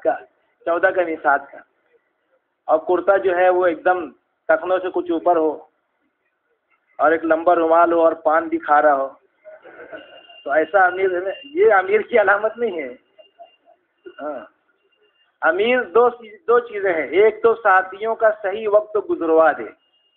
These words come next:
साथियों का सही वक्त गुजरवा दे, और दूसरे आपस का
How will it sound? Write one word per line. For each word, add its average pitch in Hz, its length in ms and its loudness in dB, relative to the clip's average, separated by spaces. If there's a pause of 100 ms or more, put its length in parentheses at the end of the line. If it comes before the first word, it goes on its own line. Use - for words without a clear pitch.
साथियों 165 360 -2
का 202 140 2
सही - 840 -8
वक्त 170 200 -4
गुजरवा 120 320 -10
दे, - 180 -18 (720)
और 202 340 4 (140)
दूसरे 202 500 -2
आपस 185 600 0
का 214 120 4